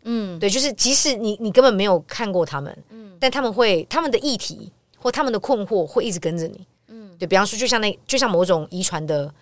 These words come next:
Speaker 2: 一种形状的牙齿，
Speaker 1: 嗯。
Speaker 2: 或者是脾气，对，或者是某种思考的方式。
Speaker 1: 嗯。
Speaker 2: 有些东西你就是过不去，然后我觉得那些是，在我听到我家族的故事，我会觉得说，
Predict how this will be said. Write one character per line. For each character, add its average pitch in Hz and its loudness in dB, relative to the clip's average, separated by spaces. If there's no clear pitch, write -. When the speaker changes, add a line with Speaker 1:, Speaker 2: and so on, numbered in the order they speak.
Speaker 2:
一 214 -10
种 185 0
形 156 -2
状 175 -2
的 156 -4
牙 139 -6
齿， - -2
Speaker 1:
嗯。 214 -8
Speaker 2:
或 196 -2
者 196 2
是 208 -2
脾 160 -8
气， - 2
对， - -4
或 220 -2
者 214 0
是 226 -4
某 190 2
种 170 -2
思 - -2
考 147 -4
的 139 -6
方 135 -8
式。 - -2
Speaker 1:
嗯。 202 -8
Speaker 2:
有 170 -2
些 220 2
东 247 2
西 247 0
你 196 -2
就 175 -2
是 196 -2
过 190 4
不 147 -6
去， - -4
然 170 0
后 233 0
我 202 0
觉 190 -2
得 202 -2
那 226 0
些 214 2
是， 185 0
在 302 8
我 214 6
听 240 -2
到 247 6
我 165 4
家 240 6
族 220 -6
的 180 -2
故 214 -6
事， 185 -4
我 180 0
会 190 0
觉 185 0
得 175 0
说， 185 -4